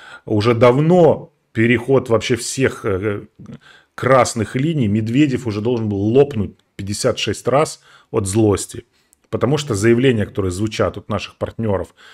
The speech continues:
из стран Балтии, они просто прекрасны. И, кстати, за что им большое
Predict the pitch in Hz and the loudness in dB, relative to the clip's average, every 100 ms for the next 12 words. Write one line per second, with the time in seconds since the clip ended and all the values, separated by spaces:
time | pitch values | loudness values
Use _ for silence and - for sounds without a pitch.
0 | - _ - 101 - - 110 104 101 139 | -20 _ -6 -6 -6 0 2 2 2 2
1 | 170 - 92 92 98 107 131 - 95 - | 2 -2 -6 -4 -4 0 -2 -2 -10 -8
2 | 101 - 95 80 - - _ 104 104 101 | -8 -6 -6 -6 -12 -20 _ -6 -2 0
3 | 98 92 90 - - 139 151 117 90 95 | -2 -4 -6 -8 2 2 2 -4 -6 -8
4 | - 131 107 95 - 127 113 | -4 -2 -2 -4 -4 -2 -2